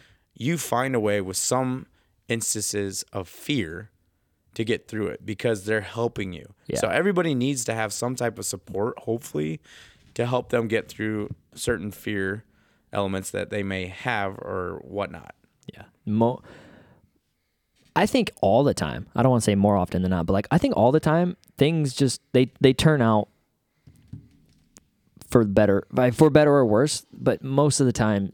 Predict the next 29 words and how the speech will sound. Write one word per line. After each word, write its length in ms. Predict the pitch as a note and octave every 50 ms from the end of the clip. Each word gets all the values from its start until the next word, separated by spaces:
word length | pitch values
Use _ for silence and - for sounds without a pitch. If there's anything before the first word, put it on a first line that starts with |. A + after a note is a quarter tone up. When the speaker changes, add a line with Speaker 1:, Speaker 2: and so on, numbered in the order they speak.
| _ -
Speaker 2:
they 160 | A2+ G#2 G2+
turn 240 | - - G#2+ G2+ F#2
out 180 | E2+ D#2 F2+
good. 260 | D#2+ C#2+ - - - - _ _ _
Like, 140 | - G#2+ -
whether 240 | B2 B2 B2 B2 A#2+
it's 100 | A2 -
something 520 | - A2+ G#2+ G2+ - A2 G#2 G2+ G2 F#2+ - - - _ _ _ _ _ _ _ _ _ _ _ _ _
catastrophic 720 | - - A2 G#2+ G#2 - - A2 G2 F#2+ F#2+ - G2 -
happens 520 | G2 F2+ F2 E2+ - F2 E2 D#2+ F2 -
or, 320 | - - F#2 F2 E2+ E2 -
like, 160 | - G#2 F#2
whatever, 540 | F2+ G#2 A#2 A2 G#2 G2 G2+ A2+ A#2+ C3 C3 - _ _ _ _ _ _ _ _ _ _ _ _ _ _ _ _ _ _ _ _ _ _ _ _ _ _ _ _
it 80 | - B2+
just 240 | - - C3+ A2+ -
takes 200 | - A2+ - -
time. 340 | - F#2 F#2 G2 A2 B2+ - _ _ _ _ _ _ _ _ _ _ _ _ _ _
It 120 | - G#2 -
takes 340 | - A#2 G#2 G2+ - - -
just 380 | - G2+ G2 - - - - - _ _ _
understanding 720 | A2+ G#2+ G2+ G#2 G2+ - - G2 G2+ G#2 - - G#2 A2+ - - _ _ _ _ _ _ _ _ _ _ _ -
and 140 | G#2 G#2 G#2
event-, 320 | G#2 G#2 A2 A2+ A2+ - -
like, 180 | A#2+ A2+ -
eventually, 720 | - B2+ B2 B2 C3+ A#2+ A#2 A2+ - G#2+ F2+ D#2+ D2+ E2+ - -
like, 140 | G#2 G2+ -
some 240 | - - D#3+ D3 C#3
things 220 | - D3+ C3+ A#2+
aren't 180 | A2+ A2+ A2